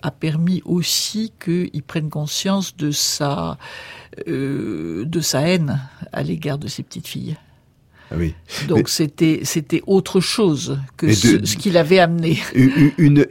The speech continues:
Speaker 2: haine à l'égard des petites filles qui prenait le, le, qui prenait la forme de, de, de passage,
Speaker 1: Voilà,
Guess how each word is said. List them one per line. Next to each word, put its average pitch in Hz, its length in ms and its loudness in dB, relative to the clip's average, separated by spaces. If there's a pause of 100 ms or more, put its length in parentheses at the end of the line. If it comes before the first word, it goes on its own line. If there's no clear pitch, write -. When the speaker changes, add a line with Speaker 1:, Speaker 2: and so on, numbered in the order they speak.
Speaker 2:
haine 156 240 6
à 110 80 4
l'égard 110 260 4
des 107 60 0
petites 107 220 -2
filles 185 460 0
qui 135 180 0
prenait 117 400 2
le, 90 340 4
le, 92 240 2
qui - 180 -4
prenait 120 340 2
la 101 120 4
forme 147 540 0
de, 90 320 0
de, 82 500 -2
de 82 180 -4
passage, 98 480 0
Speaker 1:
Voilà, - 320 2